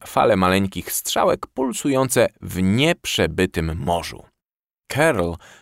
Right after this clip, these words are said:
to rotacja, czyli wiry, w których strzałki krążą w niewielkich kręgach. Przywołałem w myślach swoją futrzaną, czerwoną kulkę z fryzurą jak po rażeniu piorunem.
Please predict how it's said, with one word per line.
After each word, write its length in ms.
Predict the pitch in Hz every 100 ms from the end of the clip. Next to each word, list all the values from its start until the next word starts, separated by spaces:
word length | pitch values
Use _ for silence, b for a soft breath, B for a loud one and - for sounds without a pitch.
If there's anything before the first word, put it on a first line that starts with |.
| B
to 300 | - 107 107 -
rotacja, 640 | 104 113 110 101 - 58 -
czyli 380 | 120 113 123 - -
wiry, 480 | 143 208 120 82 -
w 100 | -
których 420 | - 117 101 -
strzałki 640 | - - 165 190 185 160
krążą 600 | - 120 107 107 104 101
w 80 | 117
niewielkich 720 | 143 120 92 82 - 92 -
kręgach. 640 | - 101 78 73 - - _ _
Przywołałem 720 | - 92 82 82 135 160 104
w 100 | 78
myślach 520 | 87 82 - 90 123 -
swoją 340 | 143 139 117
futrzaną, 680 | - - - - 82 90 120
czerwoną 500 | 160 143 139 131 127
kulkę 500 | - 113 - 110 110 -
z 120 | -
fryzurą 600 | - 185 160 143 135 127
jak 240 | 113 92 -
po 200 | 90 -
rażeniu 560 | 87 87 87 90 87 87
piorunem. 520 | - 110 107 71 65